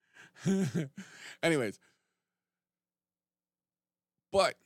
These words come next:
I can't say that there's been a time that I've dodged helping someone move, 'cause I have.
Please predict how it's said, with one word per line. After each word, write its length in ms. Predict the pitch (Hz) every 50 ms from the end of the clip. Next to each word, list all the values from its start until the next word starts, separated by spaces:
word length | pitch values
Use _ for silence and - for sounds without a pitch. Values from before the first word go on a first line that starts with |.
| - - - - - - - - - _ _ _ _ _ _ _ _ _ _ _ _ _ _ _ _ _ _ _ _ _ _ -
I 40 | 123
can't 360 | 123 - 165 170 165 156 147
say 260 | 131 - - 156 156 156
that 280 | 147 143 139 120 -
there's 680 | 135 139 143 139 139 135 131 123 117 110 98 95 92 -
been 220 | - - 135 143 143
a 60 | 139
time 320 | 117 131 131 139 147 143
that 140 | 131 127 127
I've 260 | 135 151 156 135 127
dodged 560 | 123 117 123 143 160 160 151 - - - - - -
helping 380 | - 131 143 143 - - 147 131
someone 320 | 117 - 135 143 139 127
move, 240 | 131 131 135 180 214 - _ - _ _ _ _ _ _
'cause 120 | - 139 135
I 120 | 151 226
have. 260 | 202 151 - - 143